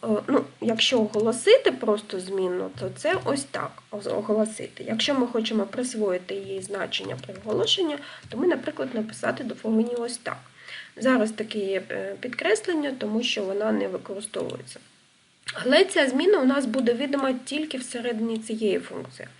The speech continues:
А ми хочемо, щоб потім при натисканні на цю кнопку вона також була видима. Так, щоб так зробити, то нам потрібно цю зміну оголош-, оголосити не всередині цієї функції, а десь вище. Де вище її можна оголосити?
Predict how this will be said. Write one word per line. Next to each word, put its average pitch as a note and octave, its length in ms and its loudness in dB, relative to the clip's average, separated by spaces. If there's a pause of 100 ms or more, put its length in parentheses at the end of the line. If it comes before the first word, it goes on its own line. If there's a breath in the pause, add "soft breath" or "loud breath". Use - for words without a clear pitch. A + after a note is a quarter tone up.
(340 loud breath)
А - 80 -2
ми E4 160 6
хочемо, C4 500 2
щоб A3+ 360 2
потім A#3+ 320 2
при G3+ 120 -4
натисканні G#3 560 -2
на B3 160 0
цю F#4 140 0
кнопку C#4 320 -4
вона A#3 220 0
також D#4 420 -2
була F#3 260 -4
видима. - 400 -8 (520 loud breath)
Так, - 120 -4
щоб - 180 0 (180)
так C4 200 0
зробити, A3+ 580 2
то A#3 140 -4
нам C4+ 180 2
потрібно B3 480 -2
цю A3+ 160 -6
зміну A3 460 2
оголош-, G#3+ 640 0
оголосити A3 680 0
не G#3+ 200 -2
всередині C4+ 640 0
цієї F#3+ 640 -2 (160)
функції, - 500 -8 (320 loud breath)
а D#4 140 2
десь B3 440 2
вище. G#3 540 2 (180)
Де C#4 160 -2
вище F#3 380 0
її B2+ 120 -6
можна - 280 -10
оголосити? - 640 -12